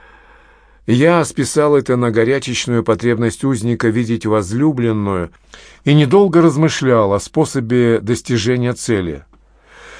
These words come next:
Через пятнадцать часов упорного труда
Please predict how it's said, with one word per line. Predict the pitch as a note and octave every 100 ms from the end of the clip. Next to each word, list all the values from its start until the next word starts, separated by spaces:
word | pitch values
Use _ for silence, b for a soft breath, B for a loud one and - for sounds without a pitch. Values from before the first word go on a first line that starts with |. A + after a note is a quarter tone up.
| B B B
Через | C#3+ C#3+ -
пятнадцать | E3 D#3+ G3 F#3 F#3 E3+
часов | - D#3+ D#3+ C3 A2+
упорного | A2 C3+ A#2+ A#2+ A#2
труда | A#2 A#2 B2+ D#3